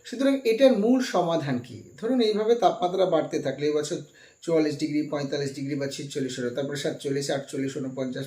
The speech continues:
পঞ্চাশ, একান্ন, বাহান্ন, তিপ্পান্ন এরকম বাড়তেই থাকলো। তাহলে এবছর ধরুন এক মাস ছুটি হলো, তারপরে, আহ, দু মাস, তারপর তিন মাস, তারপর চার মাস, তারপর পাঁচ মাস, এরকম হবে কি বিষয়টা?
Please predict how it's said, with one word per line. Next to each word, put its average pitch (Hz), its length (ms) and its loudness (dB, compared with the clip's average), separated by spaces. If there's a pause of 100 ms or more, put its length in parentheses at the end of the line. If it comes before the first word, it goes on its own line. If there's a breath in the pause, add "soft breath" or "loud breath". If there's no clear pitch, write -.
পঞ্চাশ, 131 460 -2 (340 soft breath)
একান্ন, 139 460 0
বাহান্ন, 139 440 -4
তিপ্পান্ন 139 340 -4
এরকম 185 260 -2
বাড়তেই 196 360 4
থাকলো। - 320 -10 (540 soft breath)
তাহলে 226 140 10
এবছর 220 280 10
ধরুন 196 480 2
এক 165 180 2
মাস 170 180 -2
ছুটি 160 220 -6
হলো, 151 200 2
তারপরে, 147 480 0 (340 loud breath)
আহ, 151 100 -2
দু 147 140 0
মাস, 147 320 0
তারপর 143 200 0
তিন 147 240 -4
মাস, 143 260 -4
তারপর 139 200 -2
চার 139 260 0
মাস, 139 200 -6
তারপর 139 220 -4
পাঁচ - 300 -6
মাস, 143 200 -12 (440)
এরকম 190 400 0
হবে 220 220 -2
কি 208 160 -8
বিষয়টা? 190 520 -2